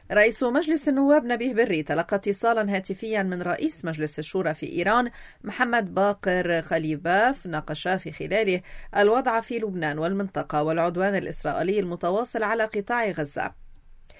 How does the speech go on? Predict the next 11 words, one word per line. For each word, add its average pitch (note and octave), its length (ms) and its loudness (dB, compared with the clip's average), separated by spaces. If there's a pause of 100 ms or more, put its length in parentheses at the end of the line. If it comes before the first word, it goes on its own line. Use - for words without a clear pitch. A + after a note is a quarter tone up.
(320)
وتداولا C4 800 6
ونسقا G3+ 600 2
في G3+ 140 -4
شأن D#3+ 280 -4
عقد F3+ 320 -2
جلسة D#3+ 360 -2
طارئة E3+ 480 0
لرؤساء F#3 760 -2
مجالس D#3+ 500 -4
الدول E3+ 320 2
الأعضاء D#3+ 720 2